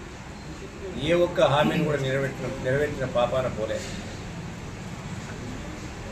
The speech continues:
ఆ రోజు ఇంటికో ఉద్యోగం అని చెప్పి, దళితులకు మూడు ఎకరాల భూమి అని చెప్పి, డబుల్ బెడ్రూమ్ ఇల్లు అని చెప్పి,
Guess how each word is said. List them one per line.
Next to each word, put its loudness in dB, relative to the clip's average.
ఆ 8
రోజు 8
ఇంటికో 6
ఉద్యోగం 8
అని 6
చెప్పి, 2
దళితులకు 6
మూడు 2
ఎకరాల 4
భూమి 2
అని 4
చెప్పి, 0
డబుల్ 8
బెడ్రూమ్ 4
ఇల్లు 6
అని 6
చెప్పి, 0